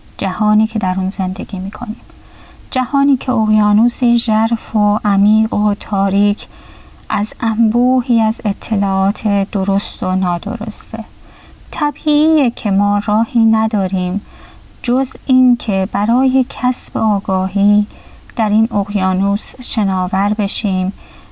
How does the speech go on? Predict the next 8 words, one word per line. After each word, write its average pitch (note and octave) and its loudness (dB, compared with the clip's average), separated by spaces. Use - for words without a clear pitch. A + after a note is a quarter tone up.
و A3+ 0
به A3+ 0
نقاط A3 0
تاریک G#3 -2
اون، F#3+ 0
اه، F#3 -2
نفوذ G3+ 0
بکنیم. - -6